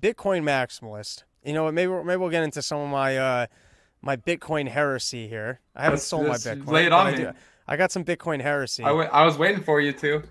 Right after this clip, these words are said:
Speaker 2: Keep
Speaker 1: Doesn't
Speaker 2: going.
Speaker 1: it somewhat bother you that in the current iteration, it requires some form of centralization?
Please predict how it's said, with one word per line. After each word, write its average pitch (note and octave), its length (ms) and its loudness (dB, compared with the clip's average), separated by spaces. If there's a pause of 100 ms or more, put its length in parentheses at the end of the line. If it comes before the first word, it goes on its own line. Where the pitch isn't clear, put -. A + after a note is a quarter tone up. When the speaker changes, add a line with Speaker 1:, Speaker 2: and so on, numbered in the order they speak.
Speaker 2:
Keep D#3+ 140 -4
Speaker 1:
Doesn't A#3+ 220 4
Speaker 2:
going. B3 100 2
Speaker 1:
it D#3 40 -4
somewhat A#3 480 0
bother F#3+ 320 2
you A3+ 380 0 (140)
that E3 260 -2
in E3+ 220 -6
the E3 100 -4
current F3 380 -6
iteration, D#3+ 720 -2
it D#3 160 -6
requires D3 640 -2
some D3 260 -4
form D3 320 -8
of B2 80 -10
centralization? C3+ 960 -6